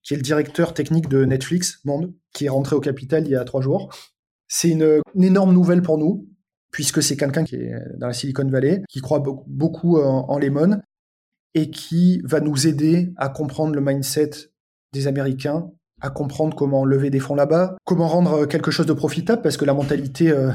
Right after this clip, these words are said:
américaine et la mentalité française, c'est pas du tout la même. Euh, il me disait, euh, il y a trois jours, « Tu sais, euh, tu demandes à un Français comment fonctionne une voiture, le Français, il va te dire, bah tiens,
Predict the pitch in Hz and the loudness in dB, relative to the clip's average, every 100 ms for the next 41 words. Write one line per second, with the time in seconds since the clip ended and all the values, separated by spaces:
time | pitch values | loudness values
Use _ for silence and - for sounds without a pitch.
0 | 131 147 147 143 139 160 147 139 139 135 | -2 -2 -2 -2 0 0 2 0 0 0
1 | 135 131 143 151 135 175 135 139 123 139 | -2 -2 -4 -4 -2 -2 -2 -4 -4 0
2 | 139 208 214 180 _ _ - 139 135 160 | 2 4 4 0 _ _ -2 0 2 4
3 | 151 156 160 165 190 156 143 143 156 - | 2 2 0 4 4 4 2 2 0 0
4 | 151 160 233 190 139 - 233 143 135 165 | 0 2 2 0 -2 2 4 4 0 2
5 | 185 180 156 - 175 - 196 190 - - | 4 4 2 0 -2 0 0 0 -4 -18
6 | _ - 165 165 156 143 156 139 135 - | _ -6 -2 -2 -4 -6 -4 -2 -4 -2
7 | 247 - - _ _ - 147 139 160 208 | -2 -2 -8 _ _ -6 -4 -2 -2 0
8 | 160 143 135 180 147 135 185 185 | 0 0 2 0 0 0 0 0